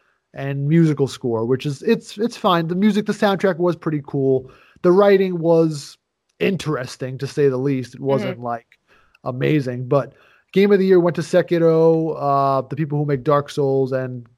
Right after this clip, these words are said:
Speaker 1: that was, well, uh, Resident Evil Two got nominated, which I was very happy for, for Game of the Year, 'cause Resident Evil Two was fucking phenomenal. I can't believe they d-,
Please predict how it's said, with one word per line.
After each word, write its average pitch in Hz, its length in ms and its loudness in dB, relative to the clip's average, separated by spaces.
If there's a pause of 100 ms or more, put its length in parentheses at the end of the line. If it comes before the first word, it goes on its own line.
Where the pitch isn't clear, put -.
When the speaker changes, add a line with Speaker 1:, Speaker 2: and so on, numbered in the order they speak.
Speaker 1:
that 143 260 -2 (140)
was, 143 240 -2
well, 147 320 0
uh, 147 100 0
Resident 170 360 4
Evil 165 140 4
Two 185 220 -2
got 180 160 4
nominated, 170 520 0
which 143 180 -2
I 143 40 2
was 139 140 0
very 147 220 0
happy 147 280 -2
for, 147 240 -2
for 143 120 -10
Game 143 200 -4
of 139 60 -2
the 135 100 -2
Year, 135 320 2 (280)
'cause 156 180 2
Resident 170 300 4
Evil 147 180 2
Two 156 180 0
was 143 160 0
fucking 156 360 -4
phenomenal. 151 960 -2
I 143 100 0
can't 143 380 -4
believe 147 380 0
they 143 260 4 (880)
d-, 180 100 0